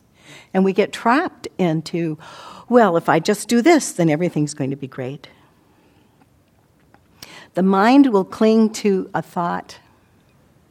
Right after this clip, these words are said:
and it will extend out,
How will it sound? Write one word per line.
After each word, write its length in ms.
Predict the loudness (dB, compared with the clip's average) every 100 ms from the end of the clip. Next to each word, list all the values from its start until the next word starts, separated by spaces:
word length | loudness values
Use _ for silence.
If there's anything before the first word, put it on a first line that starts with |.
| _ _ _ _ _ _ _ _ _ -18 -4
and 180 | 0 0
it 120 | 0
will 140 | -4
extend 540 | -6 -8 -4 0 0 0
out, 340 | -2 -4 -6